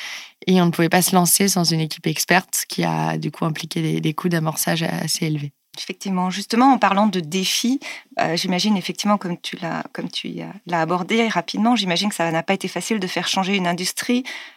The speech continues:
Speaker 2: peut-être un peu conservatrice, notamment en s'attaquant d'abord aux grands noms en particulier. Est-ce que tu peux un peu plus nous parler de ton expérience par rapport à ça et comment WeTurn a su imposer sa vision dans ce monde-là ?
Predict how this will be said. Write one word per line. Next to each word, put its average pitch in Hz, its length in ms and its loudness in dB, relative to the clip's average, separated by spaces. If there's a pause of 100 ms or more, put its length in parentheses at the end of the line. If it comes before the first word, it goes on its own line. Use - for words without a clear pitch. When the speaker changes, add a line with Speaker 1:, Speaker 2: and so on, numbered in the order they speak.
(140)
Speaker 2:
peut-être - 320 -4
un 175 60 0
peu 170 140 -8
conservatrice, 170 920 -4 (480)
notamment 208 360 4
en 220 40 6
s'attaquant 190 520 2
d'abord 196 360 4
aux 190 80 4
grands 180 300 0
noms 226 180 4
en 185 80 -2
particulier. 185 680 -6 (480)
Est-ce - 180 -2
que 240 240 2 (180)
tu 208 120 -4
peux 214 120 0
un 202 60 4
peu 202 120 -2
plus 233 220 0
nous 220 80 4
parler 202 240 2
de 202 60 -6
ton 196 140 0
expérience 185 420 -2
par 180 120 -4
rapport 185 360 0
à 170 100 0
ça 226 400 2
et 180 60 0
comment 185 280 0
WeTurn 220 400 2
a 180 60 -2
su - 320 -2 (120)
imposer 214 460 2
sa 208 240 2
vision 196 520 0
dans 175 120 -4
ce - 220 0
monde-là ? 185 520 -4